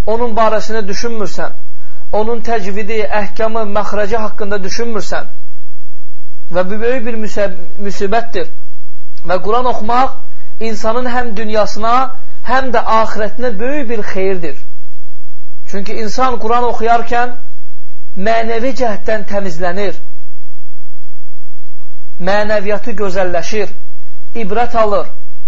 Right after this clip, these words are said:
səbirli olur, əxlaqını düzəldir. Quran-ı Kərimdə olan peyğəmbərlərin sallallahu təala aleyhim əcməin hamısının həyatından bir ibrət alır.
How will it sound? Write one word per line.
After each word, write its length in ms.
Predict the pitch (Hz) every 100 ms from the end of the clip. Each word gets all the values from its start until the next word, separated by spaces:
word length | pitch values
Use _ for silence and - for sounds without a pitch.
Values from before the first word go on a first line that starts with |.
| -
səbirli 580 | - - 226 208 202 226
olur, 460 | 247 240 240 190 - - - - - - - - - - -
əxlaqını 680 | - 208 226 220 202 240 220
düzəldir. 560 | 240 240 214 202 185 - - - - - -
Quran-ı 380 | - 208 240 240
Kərimdə 400 | 233 233 226 240
olan 320 | 220 233 220
peyğəmbərlərin 960 | 220 226 220 208 220 208 208 233 226 - -
sallallahu 800 | - 226 233 226 208 226 220 202
təala 400 | 208 208 220 214
aleyhim 420 | 202 226 220 208
əcməin 560 | - 175 190 202 240 - - - - - - -
hamısının 560 | - - 254 233 220 214
həyatından 640 | 202 226 214 - 202 233
bir 140 | 202 208
ibrət 360 | 208 175 220
alır. 280 | 208 190 -